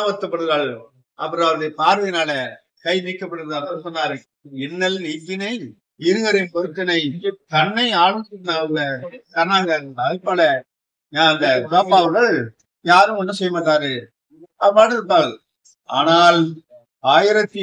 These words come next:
எண்ணூத்தி இருபத்தி மூணிலே பிறந்த வள்ளல் பெருமான் ஓராண்டு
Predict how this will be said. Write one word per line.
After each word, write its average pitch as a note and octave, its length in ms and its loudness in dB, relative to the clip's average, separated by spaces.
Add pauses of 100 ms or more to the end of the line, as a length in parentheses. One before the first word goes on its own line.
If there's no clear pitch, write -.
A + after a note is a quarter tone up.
எண்ணூத்தி A3 340 -4
இருபத்தி G#3+ 460 -2
மூணிலே G#3 340 0
பிறந்த F#3 340 0 (260)
வள்ளல் F3+ 300 0
பெருமான் A#3 380 2 (600)
ஓராண்டு G3+ 580 4